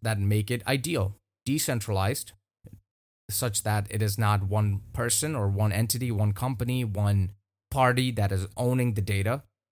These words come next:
Transparency, everybody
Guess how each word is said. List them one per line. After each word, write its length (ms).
Transparency, 960
everybody 720